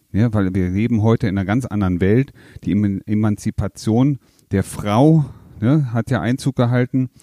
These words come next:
Und, ähm, dann gehört es einfach auch zum guten Ton anzuerkennen, dass vielleicht auch eine Frau mehr verdient. Ja. So, wenn die Frau höhere Bildung hat, auch das hat einen negativen Einfluss auf die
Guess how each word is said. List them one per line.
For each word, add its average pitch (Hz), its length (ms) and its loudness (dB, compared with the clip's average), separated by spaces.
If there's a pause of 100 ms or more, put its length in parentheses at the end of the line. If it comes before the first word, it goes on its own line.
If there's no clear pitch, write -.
(480)
Und, 120 320 0
ähm, 104 640 0
dann 104 220 -4
gehört 107 280 2
es 104 120 -10
einfach 110 240 -2
auch 107 100 -4
zum 110 140 -4
guten 104 340 -4
Ton 117 300 2 (320)
anzuerkennen, 107 800 -2 (160)
dass 107 160 -2
vielleicht 117 240 -2
auch 101 80 -2
eine 117 140 0
Frau 110 260 0
mehr 113 180 2
verdient. 82 460 -4 (1040)
Ja. 90 140 -10 (1900)
So, 120 180 2
wenn 117 120 2
die 113 80 0
Frau 131 260 2
höhere 131 300 4
Bildung 120 360 2
hat, 98 200 -6
auch 92 100 -4
das 117 320 -4
hat 110 160 -8
einen 98 100 2
negativen 107 520 -2
Einfluss 113 560 -2 (160)
auf 101 320 -4
die 107 260 -2